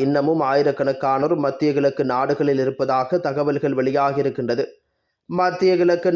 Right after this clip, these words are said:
நாடுகளில் ஆயிரக்கணக்கான கனேடியர்கள், சுமார் ஆறாயிரம் கனேடியர்கள் மற்றும் கனேடிய நிரந்தர குடியிருப்பு அனுமதி பெற்றவர்கள் இன்னமும் இஸ்ரேல் மற்றும் வெஸ்ட் பேங்க் பகுதிகளில் இருப்பதாக குளோபல் அஃபேர்ஸ் கனடா அதிகாரிகள் தெரிவித்திருக்கின்றனர்.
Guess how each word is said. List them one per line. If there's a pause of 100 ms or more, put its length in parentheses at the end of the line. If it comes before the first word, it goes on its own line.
நாடுகளில்
ஆயிரக்கணக்கான
கனேடியர்கள்,
சுமார்
ஆறாயிரம்
கனேடியர்கள்
மற்றும்
கனேடிய
நிரந்தர (100)
குடியிருப்பு
அனுமதி
பெற்றவர்கள் (400)
இன்னமும்
இஸ்ரேல்
மற்றும் (140)
வெஸ்ட்
பேங்க்
பகுதிகளில்
இருப்பதாக
குளோபல்
அஃபேர்ஸ்
கனடா
அதிகாரிகள்
தெரிவித்திருக்கின்றனர்.